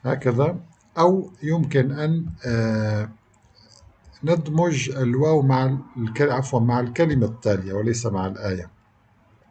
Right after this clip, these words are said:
يعني مثلًا: "إياك نعبد وإياك نستعين". هذه الآية تتألف هنا من كم كلمة؟ خمسة، لأن الواو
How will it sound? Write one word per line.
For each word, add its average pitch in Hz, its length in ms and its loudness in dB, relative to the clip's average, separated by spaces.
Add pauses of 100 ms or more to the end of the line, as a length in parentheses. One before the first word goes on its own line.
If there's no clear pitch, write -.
(1040)
يعني 110 220 0
مثلًا: 123 480 2
"إياك 123 380 4
نعبد 104 540 0 (840)
وإياك 117 520 2
نستعين". 110 840 -2 (880)
هذه 120 340 2
الآية 127 340 4
تتألف 113 760 0
هنا 120 200 2
من 107 200 0
كم 113 260 0
كلمة؟ 123 340 -2
خمسة، 123 420 -2
لأن 117 300 -2
الواو 120 640 4